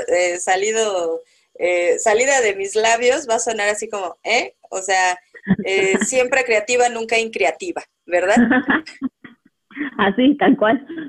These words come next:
Speaker 2: No lo puedo evitar. No, no, me muero, me muero. Si no hago algo así, me muero.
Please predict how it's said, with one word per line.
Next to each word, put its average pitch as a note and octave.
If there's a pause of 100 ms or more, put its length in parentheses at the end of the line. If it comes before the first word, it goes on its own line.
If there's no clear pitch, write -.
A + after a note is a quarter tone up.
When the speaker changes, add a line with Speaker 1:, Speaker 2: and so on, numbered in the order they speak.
Speaker 2:
No A#3+
lo B3
puedo B3+
evitar. G#3
No, G#3
no, C#4
me F#3
muero, G#3
me E3+ (140)
muero. G3+
Si F#3+
no F#3
hago G3+
algo G#3
así, G3+
me A3+
muero. G3